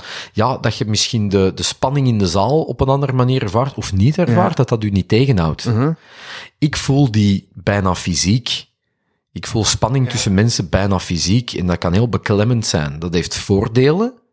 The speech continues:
Speaker 1: en dat heeft nadelen. Het nadeel is, ik moet mij over heel wat bruggen zetten. Wil ik, ik tegen die gasten zeggen,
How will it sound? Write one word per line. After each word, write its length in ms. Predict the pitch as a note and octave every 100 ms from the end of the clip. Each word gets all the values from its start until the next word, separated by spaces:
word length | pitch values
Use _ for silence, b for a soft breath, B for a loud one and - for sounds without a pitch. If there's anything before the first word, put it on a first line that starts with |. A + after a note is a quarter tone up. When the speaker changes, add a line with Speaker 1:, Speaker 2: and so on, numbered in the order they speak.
| _
Speaker 1:
en 160 | - F#2+
dat 140 | F2+
heeft 220 | G2+ A2+
nadelen. 420 | C#3 F#2+ E2 D#2 C#2+
Het 80 |
nadeel 400 | - E2+ B2+ A2+ G2
is, 320 | B2+ - - B B B B B B B -
ik 180 | F#2
moet 160 | A#2 A2
mij 120 | F#2+
over 200 | F#2 F2+
heel 280 | E2+ F#2+ C#3
wat 200 | C3+ -
bruggen 360 | G#2+ A#2+ G2+ F#2
zetten. 520 | F#2 F2+ F#3 A#3+ - _ _ _
Wil 260 | F2+ G2
ik, 120 | F#2 -
ik 120 | C3+
tegen 260 | D3 A2
die 80 | F2+
gasten 240 | F#2+ B2 -
zeggen, 180 | A#2